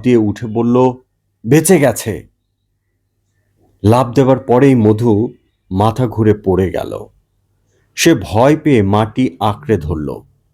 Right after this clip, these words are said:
সে ঝাপসা চোখে বলার চেষ্টা করল, "আমি মরতে চাই না।" সমস্ত আকাশ ও মাটি দুলে দুলে যেন তাকে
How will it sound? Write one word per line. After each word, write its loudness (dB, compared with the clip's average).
সে 0
ঝাপসা -4
চোখে -2
বলার 0
চেষ্টা -2
করল, 2
"আমি 2
মরতে 0
চাই -4
না।" -12
সমস্ত 2
আকাশ 0
ও 2
মাটি 0
দুলে 2
দুলে 0
যেন 0
তাকে 0